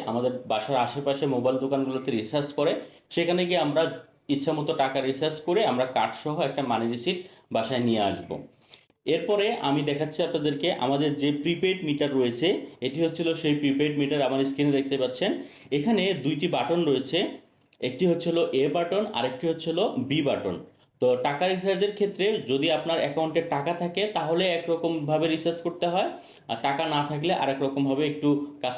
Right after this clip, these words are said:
করতে হয়, সেটাও আমি দেখাই দেবো। তো এখন আমি যে কাজটা দেখাবো, টাকা থাকা অবস্থায় আপনি কিভাবে রিচার্জ করবেন। টাকা থাকা অবস্থায় প্রথম যে কাজটি হবে, এই, এই এখানে দুটি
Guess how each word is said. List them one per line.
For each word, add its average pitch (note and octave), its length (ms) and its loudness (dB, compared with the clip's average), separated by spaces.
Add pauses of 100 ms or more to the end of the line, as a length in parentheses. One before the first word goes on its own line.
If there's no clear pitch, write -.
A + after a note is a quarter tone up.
করতে C3 260 0
হয়, F3+ 180 2
সেটাও D#3 220 0
আমি C3+ 180 2
দেখাই G#2+ 260 -2
দেবো। C3 140 2 (140)
তো - 60 0
এখন B2+ 340 0
আমি F3+ 160 0
যে E3 140 0
কাজটা D#3+ 300 -2
দেখাবো, E3 240 0 (180)
টাকা C#3 180 0 (140)
থাকা C#3+ 180 -2 (100)
অবস্থায় F3 380 -2 (240)
আপনি C#3+ 220 2
কিভাবে D3 260 4
রিচার্জ A#2 380 0
করবেন। F2+ 260 0 (640)
টাকা G3 160 2 (100)
থাকা F#3 180 0 (100)
অবস্থায় F#3+ 360 0
প্রথম F3 200 0 (100)
যে E3 60 2 (100)
কাজটি D3 340 0
হবে, D3 180 2 (360)
এই, C#3 60 6 (260)
এই D#3 80 4 (320)
এখানে E3 220 0
দুটি D3 220 2